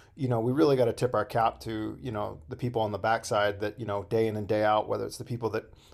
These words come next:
are calibrating the plates or, you know, the, the computer, um,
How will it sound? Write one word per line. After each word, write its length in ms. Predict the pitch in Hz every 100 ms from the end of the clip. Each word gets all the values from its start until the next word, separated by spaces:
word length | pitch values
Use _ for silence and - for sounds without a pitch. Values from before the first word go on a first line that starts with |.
| -
are 80 | -
calibrating 640 | 139 131 113 117 107 98
the 60 |
plates 560 | - 160 143 127 120 123
or, 220 | 98 92 - - -
you 100 | 110
know, 280 | 95 98 -
the, 380 | 110 104 107 110
the 220 | 117 107 107
computer, 600 | 117 117 139 135 117 120
um, 460 | 113 101 98 104